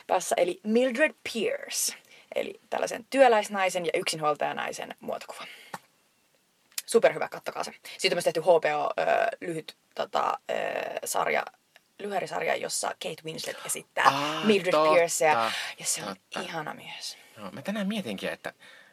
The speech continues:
Speaker 2: että, että, kun, että, että mä oon kuullut sen, se, oon mä tietysti kuullut tästä elokuvasta, mut mä oon silleen, että se on varmaan joku telkkujuttukin, mutta sit mä en ollut varma, että onko se sama asia vai eri
Speaker 1: Mm.
Speaker 2: asia, mutta se on siis sama
Speaker 1: Se
Speaker 2: asia.
Speaker 1: on, joo.
Speaker 2: Kyllä.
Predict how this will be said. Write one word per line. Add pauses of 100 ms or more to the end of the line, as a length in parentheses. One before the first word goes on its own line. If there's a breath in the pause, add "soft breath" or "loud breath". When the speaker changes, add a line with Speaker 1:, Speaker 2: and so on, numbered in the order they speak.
(140 loud breath)
Speaker 2:
että,
että,
kun, (140)
että, (140)
että
mä
oon
kuullut
sen,
se, (180)
oon
mä
tietysti
kuullut
tästä
elokuvasta,
mut
mä
oon
silleen,
että (240 loud breath)
se
on
varmaan
joku
telkkujuttukin,
mutta
sit
mä
en
ollut
varma,
että
onko
se
sama
asia
vai
eri
Speaker 1:
Mm.
Speaker 2:
asia,
mutta
se
on
siis
sama
Speaker 1:
Se
Speaker 2:
asia.
Speaker 1:
on, (260)
joo. (140)
Speaker 2:
Kyllä.